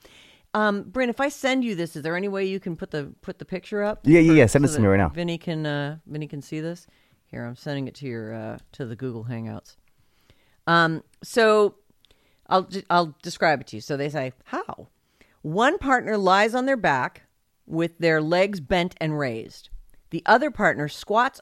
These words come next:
Speaker 1: over them and straddles them with their feet positioned on either side." So the person laying on the bottom's legs are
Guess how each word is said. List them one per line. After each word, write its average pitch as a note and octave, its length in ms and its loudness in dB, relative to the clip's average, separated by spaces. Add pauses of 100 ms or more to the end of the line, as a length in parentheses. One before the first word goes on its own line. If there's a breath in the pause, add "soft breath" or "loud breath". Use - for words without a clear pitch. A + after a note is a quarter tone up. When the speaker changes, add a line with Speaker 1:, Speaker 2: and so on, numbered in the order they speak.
Speaker 1:
over A#3 280 4
them C#3 340 -2
and D3+ 160 -4
straddles A3+ 600 0
them D3+ 280 -2
with D#3+ 160 -8
their D#3 160 -2
feet - 420 -8
positioned E3+ 480 -4
on D3 200 0
either D#3 240 -2
side." B2+ 440 -2
So C#3+ 420 -4 (600)
the D#3+ 100 -6
person A#3 360 -6
laying G#3 240 0
on F3 140 0
the D3+ 140 -4 (260)
bottom's F#3+ 560 4
legs D#3+ 400 -4 (100)
are D3 220 2